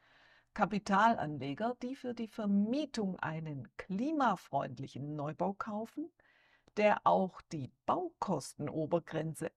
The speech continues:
einhält, können sogar beide Sonderabschreibungsmodelle kombinieren. Das führt dann im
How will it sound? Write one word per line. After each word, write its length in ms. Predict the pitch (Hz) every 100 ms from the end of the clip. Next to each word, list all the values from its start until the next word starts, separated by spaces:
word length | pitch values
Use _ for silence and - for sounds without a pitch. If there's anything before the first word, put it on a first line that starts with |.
| _
einhält, 840 | 160 151 165 175 190 254 330 440 - _ _ _ _ _ -
können 460 | - 269 294 320 330 -
sogar 560 | - 277 269 247 - - _
beide 540 | - 294 339 294 185 160
Sonderabschreibungsmodelle 2000 | - 175 185 185 220 - 240 - - 175 180 190 196 196 - 208 202 170 156 170
kombinieren. 1080 | - 175 165 156 180 208 285 294 175 156 - _ _ _ _ _ _ _ _ _ -
Das 400 | 185 302 - -
führt 380 | - 233 220 214
dann 320 | 208 208 214
im 300 | - 160 147